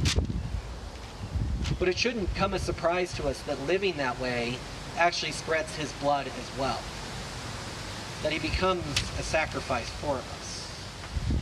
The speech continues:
The book of Isaiah says that Jesus, and,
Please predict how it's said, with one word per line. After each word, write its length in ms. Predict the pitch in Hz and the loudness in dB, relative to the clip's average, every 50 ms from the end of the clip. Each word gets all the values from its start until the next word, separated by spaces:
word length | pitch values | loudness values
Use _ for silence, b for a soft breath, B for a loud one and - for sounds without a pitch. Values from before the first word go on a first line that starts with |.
| - - - - - - - - 156 | 0 -4 -8 -8 -8 -8 -8 -4 0
The 40 | |
book 200 | 151 185 202 196 | 4 4 4 4
of 80 | 190 175 | 6 6
Isaiah 600 | 185 180 165 - 170 180 180 180 165 151 143 139 - - - - - - - - | 6 6 6 4 6 6 8 8 8 6 4 4 2 2 0 0 -2 -2 0 0
says 340 | - - 170 156 147 143 - - | 2 6 6 6 6 6 6 6
that 180 | - - - | 6 6 6
Jesus, 440 | 175 - 180 190 175 165 160 - - | 6 6 6 4 4 2 2 0 2
and, 80 | - | 2